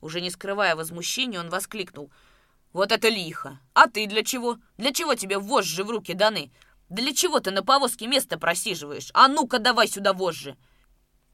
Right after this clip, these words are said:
Уже явно охотнее Аржанов ответил:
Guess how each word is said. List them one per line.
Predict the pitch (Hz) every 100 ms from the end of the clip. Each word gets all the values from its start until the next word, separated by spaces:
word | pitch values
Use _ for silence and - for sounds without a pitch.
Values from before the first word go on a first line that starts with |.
| _ _ -
Уже | 156 180
явно | 185 175 160 147
охотнее | 151 196 262 262 294
Аржанов | - 175 156 170 180
ответил: | 196 180 151 135 -